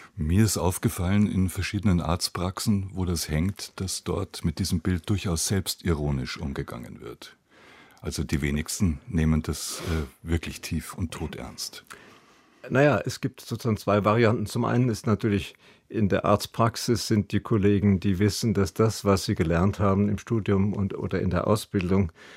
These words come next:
Speaker 2: dass das in der praktischen Anwendung sehr viel Variationsmöglichkeiten erfährt. Äh,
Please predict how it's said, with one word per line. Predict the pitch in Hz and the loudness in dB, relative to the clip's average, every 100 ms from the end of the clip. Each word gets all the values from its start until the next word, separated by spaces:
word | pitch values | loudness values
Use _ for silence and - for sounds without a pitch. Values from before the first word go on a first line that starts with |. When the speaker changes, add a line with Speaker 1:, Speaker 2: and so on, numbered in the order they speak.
| - - | -20 -6
Speaker 2:
dass | 92 - | -4 2
das | 104 - | 0 2
in | 95 | 2
der | 87 | 4
praktischen | 98 98 - 101 101 | 2 0 0 -4 -2
Anwendung | 98 98 98 92 95 | 0 0 2 2 0
sehr | 92 95 | 0 -2
viel | - 117 95 | -2 -4 -2
Variationsmöglichkeiten | 95 98 95 - 110 113 - - - _ 123 107 117 - 104 101 95 | 2 2 0 0 0 2 -2 -4 -14 _ -4 -4 -4 -2 -2 0 -4
erfährt. | 98 - 110 117 - - - - - - - - | -4 0 2 0 -4 -20 -20 -20 -20 -20 -20 -16
Äh, | - 107 | -6 -4